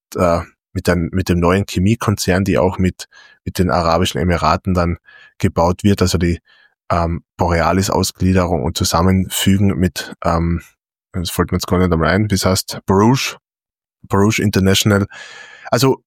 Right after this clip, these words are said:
die M V ist auf jeden Fall interessant für jeden, der hohe Dividenden haben möchte,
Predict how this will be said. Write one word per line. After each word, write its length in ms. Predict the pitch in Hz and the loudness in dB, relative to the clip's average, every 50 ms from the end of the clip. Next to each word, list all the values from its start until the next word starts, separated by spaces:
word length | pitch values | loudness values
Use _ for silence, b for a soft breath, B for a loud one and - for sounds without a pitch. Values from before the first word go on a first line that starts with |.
| _ - - | _ -2 0
die 60 | 131 | 0
M 80 | 123 | 2
V 220 | - 120 113 135 151 | 2 2 2 2 2
ist 100 | 151 135 | 2 2
auf 100 | 120 123 | 2 0
jeden 120 | 120 123 | 0 0
Fall 280 | - - 123 120 113 - _ _ _ _ _ _ _ | 2 2 2 2 2 0 _ _ _ _ _ _ _
interessant 840 | - 113 - - - 104 98 - 98 107 135 156 143 - - - - _ | -10 -10 -8 -2 -2 -2 0 0 0 0 0 -2 -4 -6 -16 -18 -20 _
für 180 | - - - 104 | -14 -4 0 0
jeden, 400 | 101 101 92 95 98 104 113 107 | 0 2 2 2 2 2 4 4
der 180 | 101 95 92 92 92 - _ | 4 4 2 2 -2 -8 _
hohe 220 | - - 107 104 101 | -6 0 2 2 2
Dividenden 540 | 95 87 80 - 104 113 - - 117 104 | 2 2 2 2 2 0 0 -2 -2 -2
haben 260 | 98 92 95 98 90 82 | 0 -2 0 0 0 0
möchte, 520 | 90 - - - - - 113 117 113 110 | 0 0 -2 -4 0 2 2 2 2 0